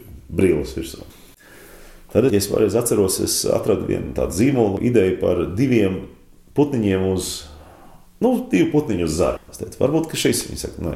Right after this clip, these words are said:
nu, klausies, tas izskatās pēc kāza ielūguma, vairāk nekā pēc vīna etiķetes." Un es savos meklējumos gāju pa riņķi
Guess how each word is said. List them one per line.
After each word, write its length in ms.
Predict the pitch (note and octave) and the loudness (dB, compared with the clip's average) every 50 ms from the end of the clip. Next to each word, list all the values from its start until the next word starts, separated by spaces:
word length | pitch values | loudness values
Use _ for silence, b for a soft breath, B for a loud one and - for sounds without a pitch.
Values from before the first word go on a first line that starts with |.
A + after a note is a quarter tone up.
| - D#2+ | -8 -10
nu, 80 | - - | -4 -2
klausies, 300 | F#2+ F2 - - E2 - | 0 0 0 -2 -4 -4
tas 160 | - F2 - | -4 -4 -4
izskatās 440 | - - - - - - F#2+ F#2 - | -2 -4 -4 -4 -2 -2 -2 0 0
pēc 160 | G2+ - - | -4 -4 2
kāza 320 | - A#2+ G#2+ F#2 F#2+ G2+ | 2 4 4 4 2 2
ielūguma, 320 | F#2 D#2 D2+ D2 - - - - - - - - - | 0 0 -2 -6 -8 -10 -12 -16 -20 -20 -18 -6 0
vairāk 340 | F2 F2+ F2 E2+ E2 - F2 | 2 2 2 2 -2 -4 -6
nekā 160 | E2 E2 E2+ - | -4 -4 -4 -4
pēc 160 | - - - F2 | -6 -6 -4 -4
vīna 220 | F2 F2 E2+ E2 | -2 -2 -2 -4
etiķetes." 380 | E2 - - - - - - B B B B B B B B B B B B B B B - | -6 -6 -8 -10 -10 -10 -14 B B B B B B B B B B B B B B B 0
Un 80 | G#2 B2+ | 2 2
es 140 | D3 C#3+ - | 2 2 2
savos 240 | C#3+ B2 A#2 - - | 2 2 0 0 -2
meklējumos 540 | D#3+ D#3+ D#3 B2+ A2+ A2 G#2+ G#2 G2 F#2 G#2 | -2 0 2 2 2 2 0 0 -2 2 2
gāju 240 | B2 C3+ D3 D3 C#3 | 4 4 4 2 2
pa 100 | - A2 | 0 0
riņķi 280 | B2+ D3+ E3 D#3 D3+ | 0 -2 -2 0 0